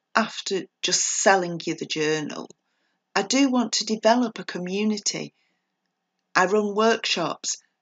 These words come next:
We can have a Facebook group. We've got the podcast.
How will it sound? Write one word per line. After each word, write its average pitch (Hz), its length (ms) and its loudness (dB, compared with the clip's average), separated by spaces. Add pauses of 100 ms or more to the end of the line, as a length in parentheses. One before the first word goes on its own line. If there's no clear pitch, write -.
(120)
We 277 120 4
can 269 180 4
have 208 200 2
a 185 40 -2
Facebook 214 680 0
group. 135 320 -4 (380)
We've 196 140 2
got - 200 4
the 233 100 0
podcast. - 840 -4